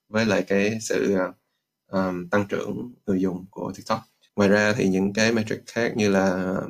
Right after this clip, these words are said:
Chí đề cập là G M V của cái, um, thị trường đó, của, um, những cái người, uh, đối thủ cạnh tranh của TikTok trong thị trường đó như là Shopee, Lazada cũng rất là quan trọng, uh, trong việc mà mình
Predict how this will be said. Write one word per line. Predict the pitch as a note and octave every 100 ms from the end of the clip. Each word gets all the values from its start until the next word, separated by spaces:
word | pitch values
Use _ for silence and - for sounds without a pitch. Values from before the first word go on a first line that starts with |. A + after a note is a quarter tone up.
| -
Chí | - A2
đề | -
cập | - -
là | F#2+ F#2+
G | G#2
M | G2+
V | G#2 G2+ G2
của | F#2
cái, | F#2+ G#2+ G#2 A#2
um, | A2 G2 G2 - _ _ _ _ -
thị | G#2+
trường | G2 G2
đó, | A2 A2 B2+
của, | G2+ G#2 G#2+ - _ _ _
um, | G#2 G2+ G2
những | G2 G2
cái | B2
người, | G#2+ G2 F#2+ F#2 - - _ G2
uh, |
đối | G#2
thủ | G2+
cạnh | - G2
tranh | G#2 G#2
của | G2+ G2
TikTok | A2 B2 -
trong | -
thị | G2
trường | G2+
đó | G2 G#2
như | A#2+
là | G2+ -
Shopee, | - A2+ A#2
Lazada | A2 G#2 G2 G2+ G2+ G2+ - _ _ -
cũng | G2
rất | A#2+ G#2+
là |
quan | F#2+ G2+
trọng, | G2+ - -
uh, | - G2 F#2+ F#2+
trong | G2
việc | - -
mà | F#2+
mình | F#2 F2+ F2+